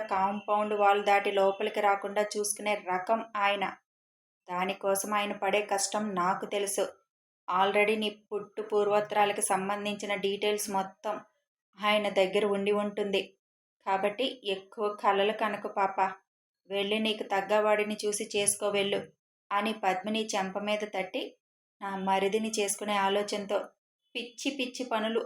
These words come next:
అస్సలు చేయకు. తర్వాత చాలా బాధపడతావు.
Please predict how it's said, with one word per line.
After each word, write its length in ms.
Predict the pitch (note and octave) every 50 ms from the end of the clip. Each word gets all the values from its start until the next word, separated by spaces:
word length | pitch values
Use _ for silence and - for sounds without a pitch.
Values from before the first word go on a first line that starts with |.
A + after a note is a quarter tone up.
| -
అస్సలు 380 | G3+ F#3+ - - - - A3+ A#3
చేయకు. 440 | A3+ A#3 B3 A3 A3 G#3+ - - F#3 F3+ - _ _ _ _ _ _ _ _ _ _ -
తర్వాత 400 | A#3 G#3+ A3 G#3+ A3 A3+ A3+ A#3 A3 A3
చాలా 380 | - - A#3+ A3 G#3+ G#3+ A3 A3+
బాధపడతావు. 680 | A3 A3 G#3+ G#3+ G#3 G#3 - G#3 G3+ G3+ - G3 F#3